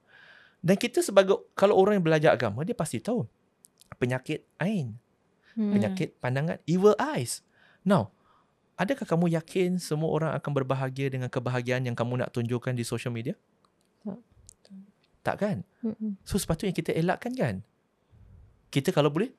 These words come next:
Speaker 1: elakkan. Kenapa para alim ulama', mereka elakkan benda tu? Sebab private life adalah private life.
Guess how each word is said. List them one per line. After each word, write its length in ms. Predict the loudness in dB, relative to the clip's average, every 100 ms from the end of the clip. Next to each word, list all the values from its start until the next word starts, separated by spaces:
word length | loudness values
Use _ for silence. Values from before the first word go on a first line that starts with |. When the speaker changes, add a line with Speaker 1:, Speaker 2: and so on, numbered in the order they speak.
| _
Speaker 1:
elakkan. 380 | -2 -2 -2 -2
Kenapa 240 | 0 0
para 300 | 2 4 2
alim 200 | 0 -2
ulama', 360 | 0 0 0 -2
mereka 240 | -2 -2 0
elakkan 380 | 0 0 0
benda 200 | 0 0 -2
tu? 180 | -4 -8 -16 -6
Sebab 380 | -2 0 0
private 320 | 0 0 2 2
life 160 | 2 2
adalah 240 | 0 0
private 240 | 2 0 0
life. 180 | -4